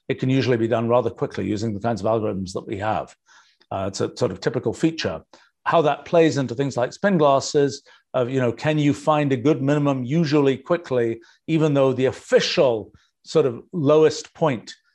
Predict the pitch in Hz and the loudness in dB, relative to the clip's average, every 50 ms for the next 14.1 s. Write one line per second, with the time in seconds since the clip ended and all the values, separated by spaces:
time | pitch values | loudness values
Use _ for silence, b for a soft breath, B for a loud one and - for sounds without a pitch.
0 | _ _ 135 113 139 139 131 117 110 135 131 123 - 135 - - 160 151 135 123 | _ _ -4 0 2 2 2 2 2 0 0 0 -2 -6 -4 -2 0 0 0 0
1 | 120 123 123 120 - _ _ _ _ _ - 156 160 - 160 - - 156 147 147 | 0 -2 -4 -8 -10 _ _ _ _ _ 0 0 0 0 -6 -2 -2 -2 -2 -2
2 | 139 - 139 131 123 127 - 135 127 - - - 123 117 117 113 - 135 123 - | -2 0 0 0 0 0 -2 -4 -4 -4 -4 -4 -4 -4 -4 -4 -4 -6 -6 -6
3 | - 131 131 123 - - 135 117 - 123 117 113 107 104 104 110 - - - 113 | -6 -4 -4 -4 -2 -2 -2 0 0 0 0 0 0 0 -2 -4 -4 -4 -4 -4
4 | 107 98 - - - - 104 101 - - - - 95 80 73 - 101 _ _ _ | -4 -4 -4 -8 -12 -12 -10 -12 -12 -10 -8 -8 -8 -8 -8 -14 -18 _ _ _
5 | _ b b b b b b b b b b b 160 151 151 165 - 175 175 147 | _ b b b b b b b b b b b -2 -2 -2 -2 0 0 0 2
6 | 117 180 226 240 196 147 127 120 123 120 - - _ _ _ - 143 143 - 170 | 4 2 2 4 4 2 2 2 2 -2 -4 -12 _ _ _ -6 -6 -4 0 0
7 | 175 165 - - - 151 139 131 127 127 - - 147 131 - - - 226 202 160 | 0 0 -2 -4 -4 -4 -2 -2 -4 -8 -4 -4 -4 -4 -2 0 0 2 4 4
8 | 156 143 139 135 - - 139 123 - b b b b b _ 135 135 135 135 - | 4 4 2 0 0 -2 -4 -4 -4 b b b b b _ 2 2 2 2 0
9 | - - - - 143 135 127 117 113 127 143 156 165 160 151 143 139 131 127 127 | -2 -6 -4 -2 -2 -2 0 0 0 2 2 2 2 2 0 0 0 0 0 0
10 | 135 139 131 - 123 117 113 104 - 113 110 101 - - - 127 117 104 90 - | 0 0 -2 -6 -6 -8 -8 -6 -4 -6 -6 -6 -8 -6 -4 -4 -4 -4 -6 -10
11 | - - - 123 110 92 - - 139 147 143 135 113 104 117 113 113 113 101 - | -12 -6 -6 -6 -6 -6 -6 -6 -4 -2 -2 -2 0 0 0 0 0 0 -4 -6
12 | b b b b b b b - 131 127 127 135 131 - - 147 131 123 117 - | b b b b b b b -4 -2 0 0 0 -2 -2 -2 -2 -2 -2 -2 0
13 | 143 139 - - - 139 127 113 92 87 110 139 147 147 127 135 127 117 - - | -2 -2 -2 -2 -6 -6 -6 -4 -4 -2 0 2 2 2 2 2 0 0 -2 -8
14 | - | -14